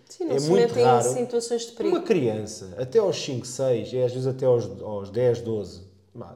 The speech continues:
Speaker 2: de cá não estou a exagerar um bocadinho, mas pronto, até aos oito, nove,
Speaker 1: Sim.
Speaker 2: eles não têm noção do perigo.
Speaker 1: Eles arriscam,
Speaker 2: Uma
Speaker 1: aliás.
Speaker 2: tomada, uma faca,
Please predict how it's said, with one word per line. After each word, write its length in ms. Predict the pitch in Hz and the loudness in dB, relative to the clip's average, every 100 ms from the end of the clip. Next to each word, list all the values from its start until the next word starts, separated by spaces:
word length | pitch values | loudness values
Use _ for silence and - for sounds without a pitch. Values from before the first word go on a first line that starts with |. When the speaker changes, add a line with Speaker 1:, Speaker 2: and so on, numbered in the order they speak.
| - | -20
Speaker 2:
de 60 | - | -16
cá 160 | 151 | -12
não 80 | 127 | -12
estou 180 | - 110 | -6 -4
a 40 | |
exagerar 280 | 107 104 107 | -4 -6 -8
um 40 | |
bocadinho, 240 | - 113 113 | -6 -6 -6
mas 120 | 95 - _ _ | -10 -18 _ _
pronto, 160 | 80 90 | -20 -4
até 140 | - | 0
aos 160 | 143 135 | 2 2
oito, 200 | 139 127 | 0 0
nove, 460 | 127 131 - - - - _ _ | 2 2 0 -6 -16 -20 _ _
Speaker 1:
Sim. 300 | - 202 190 - - | -18 -14 -16 -18 -6
Speaker 2:
eles 100 | 311 | -4
não 120 | 247 | -2
têm 160 | 190 170 | 0 0
noção 320 | 143 - 135 | 0 -4 -2
do 100 | 131 | -2
perigo. 480 | 131 175 143 110 117 - _ _ _ - | -2 -2 -2 -8 -14 -20 _ _ _ -10
Speaker 1:
Eles 160 | 220 | -4
arriscam, 500 | 220 196 262 - - | -4 -4 -6 -6 -8
Speaker 2:
Uma 160 | 170 170 | 0 2
Speaker 1:
aliás. 180 | 170 131 | 2 2
Speaker 2:
tomada, 720 | 127 139 143 123 123 120 - - - - | 4 6 4 2 0 0 -6 -14 -20 -2
uma 160 | 175 | -2
faca, 720 | - - 135 143 - 120 113 | 0 -2 -2 -2 -6 -6 -6